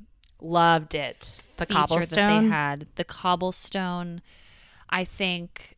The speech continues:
Speaker 2: um, <laughs> when Egypt got the sample of the cobblestone and she was holding it up in the kitchen with Mike, and she's like, what does she say? Um,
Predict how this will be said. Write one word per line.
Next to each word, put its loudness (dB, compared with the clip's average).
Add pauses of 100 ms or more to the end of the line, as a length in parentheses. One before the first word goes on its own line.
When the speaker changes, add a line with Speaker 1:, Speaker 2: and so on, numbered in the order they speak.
Speaker 2:
um, -6 (100)
<laughs> -6
when 0
Egypt -4
got -4
the -6
sample -2
of 0
the -2
cobblestone 0
and -2
she -2
was -6
holding 0
it -4
up -6
in -6
the -6
kitchen -6 (840)
with 0
Mike, -2
and -6
she's -2
like, -4 (200)
what -6
does 0
she -2
say? -6 (160)
Um, -2